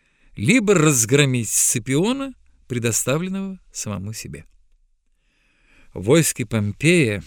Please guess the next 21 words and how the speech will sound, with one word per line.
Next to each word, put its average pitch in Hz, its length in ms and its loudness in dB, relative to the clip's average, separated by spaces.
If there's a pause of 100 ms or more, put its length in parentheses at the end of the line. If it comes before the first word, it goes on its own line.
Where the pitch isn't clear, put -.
и 123 140 -6
среди 120 320 -2
начальников 120 800 -2
это 107 180 -4
вызвало 143 400 0
пылкое 165 480 -2
желание 147 480 0
пуститься 151 600 -6
в - 140 -16
погоню, 139 500 -2 (480)
так 127 160 0
как 139 160 -6
казалось, 151 440 2
что 127 120 0
Цезарь 151 400 2
побеждён 127 560 0
и 175 40 2
бежит. 165 500 2 (640)
Но 107 140 -4
сам 190 320 2
Помпей 107 640 -6